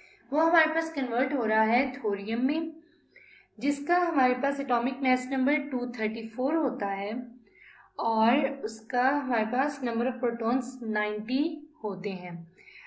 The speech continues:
तो अब देखें टू थर्टी एट में से माइनस फ़ोर हुए, टू थर्टी फ़ोर आ गया हमारे पास, atomic mass number change हुआ। इसी तरह number of protons यूरेनियम के नाइंटी टू थे,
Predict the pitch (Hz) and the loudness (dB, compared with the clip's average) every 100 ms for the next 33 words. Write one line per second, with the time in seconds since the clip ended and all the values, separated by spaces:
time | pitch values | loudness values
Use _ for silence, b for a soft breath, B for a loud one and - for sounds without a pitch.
0 | B 277 269 277 311 349 311 311 302 302 | B 0 2 2 2 2 2 0 0 0
1 | 269 269 269 277 277 277 240 240 294 - | 0 -2 0 -2 -2 0 0 0 -2 -2
2 | 285 277 277 277 285 285 254 226 226 240 | 0 0 2 2 2 2 0 0 -2 -2
3 | - 233 262 294 277 285 311 311 285 277 | -2 0 4 4 4 0 -2 2 0 2
4 | 285 294 285 285 240 240 254 254 247 294 | 2 2 0 -4 -4 -4 -4 -4 -4 -2
5 | 294 320 302 277 262 277 269 269 B B | -2 -2 -2 -2 -2 0 -2 -4 B B
6 | B - 262 311 320 294 269 285 285 294 | B -4 0 2 4 4 4 2 2 0
7 | 277 269 262 262 254 240 254 277 302 262 | 2 2 2 2 0 0 0 0 -2 -2
8 | 226 226 254 269 285 285 285 | 0 0 0 -2 -2 2 2